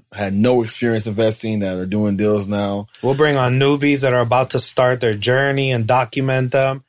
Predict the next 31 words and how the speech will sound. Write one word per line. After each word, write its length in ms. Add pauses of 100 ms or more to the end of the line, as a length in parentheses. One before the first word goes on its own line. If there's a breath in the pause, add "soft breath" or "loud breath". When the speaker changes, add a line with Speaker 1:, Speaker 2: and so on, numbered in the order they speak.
(380 soft breath)
Speaker 2:
so 200
that 160
you 160
see 560
what's 260
going 340
on 280
and, 160
Speaker 1:
Mm-hmm. 200
Speaker 2:
and 140
you'll 140
relate 580
because 360
they're 180
literally 420
starting. 680 (560 soft breath)
Um, 340
some 300
in 220
the 60
business, 540
some 560
in 180
different 320
aspects 440
of 100
the 80
business, 340
trying 260
to 80
transfer, 580